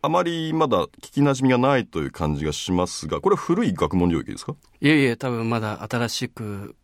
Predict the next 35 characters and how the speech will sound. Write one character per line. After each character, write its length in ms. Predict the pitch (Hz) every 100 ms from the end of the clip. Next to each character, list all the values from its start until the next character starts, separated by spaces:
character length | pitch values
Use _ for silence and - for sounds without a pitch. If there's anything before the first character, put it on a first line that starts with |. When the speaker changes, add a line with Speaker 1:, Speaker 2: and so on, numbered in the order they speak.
| _ -
Speaker 2:
今 140 | - 123
度 60 |
生 60 | 113
ま 80 | 113
れ 80 | 113
て 80 |
始 180 | 107 110
め 100 | 117
た 380 | 101 90 78 - _ -
ば 120 | 113
か 100 | 107
り 60 | 98
の 80 | 95
も 120 | 90
ん 20 |
だ 80 | 82
と 80 | -
思 100 | 107
い 20 |
ま 80 | 190
す。 60 | -
Speaker 1:
あ、 20 |
そ 100 | 175
う 20 |
で 60 | 98
す 140 | -
か。 60 | 131
Speaker 2:
は 80 |
い。 120 | 98 -
Speaker 1:
え、 100 | -
こ 120 | 147 185
れ 60 |
は 60 | 160
い 100 | 196
つ 500 | - - 90 65 64